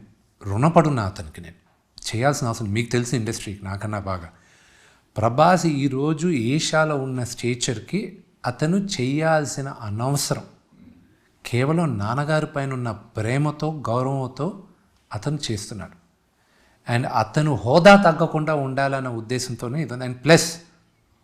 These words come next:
మోహన్ లాల్ గారు, ప్రభాస్, అక్షయ్ కుమార్ గారు,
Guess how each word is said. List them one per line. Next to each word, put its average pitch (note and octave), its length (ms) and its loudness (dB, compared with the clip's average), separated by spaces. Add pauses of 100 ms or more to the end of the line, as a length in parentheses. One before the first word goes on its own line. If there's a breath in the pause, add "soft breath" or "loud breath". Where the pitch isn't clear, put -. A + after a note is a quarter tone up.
(640 soft breath)
మోహన్ D3+ 400 2
లాల్ D#3 200 2
గారు, C#3+ 480 -2 (460)
ప్రభాస్, C3 640 0 (400)
అక్షయ్ C3 340 -2
కుమార్ B2+ 340 -2
గారు, A#2 360 -4